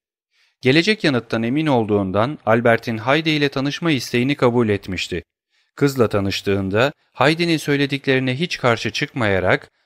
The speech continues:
ama kuşkusuz genç kıza Rumca söylediği birkaç sözle Morkerf'in bahsedilen kişinin babası olduğunu anlamasını engellemişti. Sohbeti Ali'nin ölümüne yönlendirmişti.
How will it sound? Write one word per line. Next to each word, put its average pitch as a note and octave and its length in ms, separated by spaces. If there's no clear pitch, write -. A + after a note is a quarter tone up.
ama F3+ 180
kuşkusuz D#3+ 600
genç B2+ 280
kıza A2 300
Rumca B2+ 340
söylediği A2+ 560
birkaç D3 320
sözle A2 560
Morkerf'in C#3 680
bahsedilen C3 560
kişinin C3 440
babası B2 360
olduğunu C3 400
anlamasını B2+ 560
engellemişti. G2 840
Sohbeti D#3+ 560
Ali'nin D3 340
ölümüne C3 360
yönlendirmişti. G#2 1000